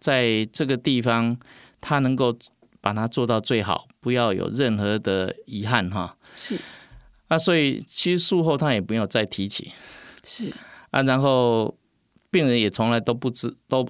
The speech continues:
Speaker 1: 都没有觉得什-，有什么的，呃，异样，哈。
Speaker 2: 嗯。
Speaker 1: 啊，只是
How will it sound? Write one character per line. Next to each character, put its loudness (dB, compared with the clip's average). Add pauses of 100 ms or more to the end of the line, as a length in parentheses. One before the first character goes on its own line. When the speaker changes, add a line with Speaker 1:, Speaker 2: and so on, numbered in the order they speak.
Speaker 1:
都 2
没 0
有 2
觉 -2
得 0
什-， -4
有 0
什 -2
么 -2
的， -4 (100)
呃， -4
异 -2
样， 0
哈。 -6 (240)
Speaker 2:
嗯。 -6
Speaker 1:
啊， 0 (380)
只 -4
是 2